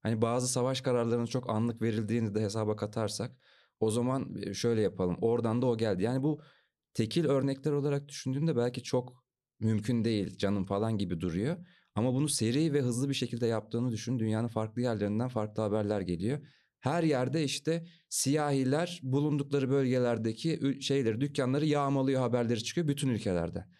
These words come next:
Şimdi bunun karşı bir müdahale oluşturmaması söz konusu değil gibi duruyor. Çünkü görselini oluşturmuş sana. Yani bunun teyit mekanizması neydi eskiden?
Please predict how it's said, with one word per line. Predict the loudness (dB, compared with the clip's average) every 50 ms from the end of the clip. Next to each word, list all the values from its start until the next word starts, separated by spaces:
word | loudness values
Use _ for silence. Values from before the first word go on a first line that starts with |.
| _ _ _ _ _ _
Şimdi | -4 -2 0 0 0 0 -2 -2 0
bunun | 0 2 2 2 0 0
karşı | -2 -4 -4 -2 -2 -2 0 -2 -2 -2 -2 0
bir | -2 -2 -4 -6 -12 -14 _ _ _ _ _ _ _ _ _ _ _ _ _ _ _ _ _ _ _ _ _ -4
müdahale | -2 0 0 2 0 0 0 0 0 2 0 0
oluşturmaması | 0 0 0 -2 -4 -4 -4 -4 -2 0 0 0 0 -2 -2 -4 -6 -6
söz | -8 -6 -4 -4 -4 -2 -2
konusu | -4 -4 -2 -4 -2 -2
değil | 0 0 0
gibi | 0 0 -2 -2 -2
duruyor. | -2 -4 -4 -6 -8 -10 -14 _ _ _ _ _ -6
Çünkü | -4 -2 -2 0
görselini | 2 2 2 2 2 0 0 0 0 2
oluşturmuş | 0 0 -2 -4 -6 -6 -4 -4 -2 -2
sana. | -2 -2 -2 0 0
Yani | 0 0 0 -2 -4 -6 -12 -20 -20 -20 _ -4
bunun | -2 -2 -2 -2 0
teyit | 0 0 0 0 -2 -4 -8 -16 -18 -20 _ _ _ _ -4
mekanizması | -2 -2 -2 0 0 0 0 0 0 0 0 0 0 0 0
neydi | 2 0 0 2
eskiden? | 0 0 0 -2 -6 -4 -2 -2 -2 -4 -6 -12 -20